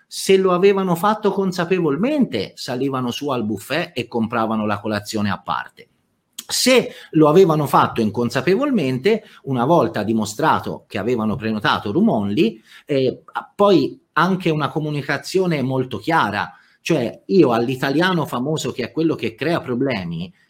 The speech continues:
che mi prenota la Room Only, al check-in gli dico: "Signor Rossi, lei ha prenotato la Room Only?" "Ah, e quanto costerebbe?" "Nove euro." "Ah, ma è tantissimo." Io glielo dico, dico: "Se lei è una persona da brioche e cappuccino, vada a fare colazione al bar davanti.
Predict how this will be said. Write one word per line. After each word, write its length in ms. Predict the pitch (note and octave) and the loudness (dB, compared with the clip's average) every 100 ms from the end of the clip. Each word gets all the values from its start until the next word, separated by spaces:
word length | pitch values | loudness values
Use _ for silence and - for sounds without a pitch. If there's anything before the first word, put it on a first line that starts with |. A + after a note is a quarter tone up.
| _ | _
che 140 | D3 | -4
mi 160 | C#3+ C3 | -2 -4
prenota 440 | B2 A#2+ E3+ E3 | -4 -2 0 0
la 140 | C3 | 0
Room 180 | A#2+ B2+ | 0 0
Only, 320 | C3 F#2+ F2+ | 0 -2 -4
al 140 | F#2 G#2 | -4 -4
check-in 380 | G3 F#3+ G3 B2 | -4 -2 0 0
gli 120 | A2+ | -2
dico: 400 | G#2+ - G#2 - | -2 -4 -6 -6
"Signor 300 | - A#2+ F3 | -8 -4 2
Rossi, 300 | G3+ D#3 G#2+ | 4 4 0
lei 80 | A#2 | -2
ha 40 | |
prenotato 440 | - F#3 C#3 A2+ G#2+ | 0 0 0 -2 -2
la 100 | G#2 | 0
Room 180 | G2+ | 0
Only?" 400 | C3 C#3 G#2+ F#2+ - - | 0 0 -2 -4 -8 -12
"Ah, 220 | - A#3+ G#3 | -2 2 2
e 100 | F#3 | 2
quanto 300 | G#3 A#3+ A3+ | 2 2 2
costerebbe?" 680 | A3+ A3 G3+ C3+ G2+ G2+ | 0 2 0 0 0 -2
"Nove 300 | A#2 E3+ F#3+ | 0 0 0
euro." 200 | C#3 A#2 | 0 0
"Ah, 200 | B2 F#3 | 2 2
ma 140 | F3 D3+ | 2 0
è 100 | D3+ | -2
tantissimo." 800 | D3+ C#3+ B2 G2 - G2 F2+ _ _ _ | -4 -4 -4 -6 -6 -8 -8 _ _ _
Io 120 | C#4+ | 0
glielo 220 | B3 C#3 D3 | 4 4 6
dico, 360 | F#3 - G#2 | 4 4 0
dico: 220 | B2+ B2+ | 0 -2
"Se 140 | C3 F#3 | -2 0
lei 260 | A#3 D4 | 2 2
è 20 | G#3 | 2
una 200 | E3 C#3+ | 2 0
persona 540 | C3 - B2+ F#2+ F#2 | -2 -4 -4 -4 -4
da 140 | G#2 | -4
brioche 420 | B2+ D#3 G#3+ A3+ G#3 | -2 2 2 2 0
e 40 | |
cappuccino, 800 | G#3 G#3 F3+ E3+ C#4 B3 B2+ - | -2 -2 -2 -2 -2 0 0 -2
vada 240 | C3+ C#3 B2+ | -2 -2 -2
a 40 | |
fare 280 | - C#3 B2 | -2 -4 -2
colazione 460 | C3 B2 - C3 | -2 -2 -2 -2
al 100 | A#2+ | -2
bar 160 | A2 A2 | -2 -4
davanti. 580 | G2+ F#2+ E2+ D#2+ E2 | -4 -4 -6 -10 -14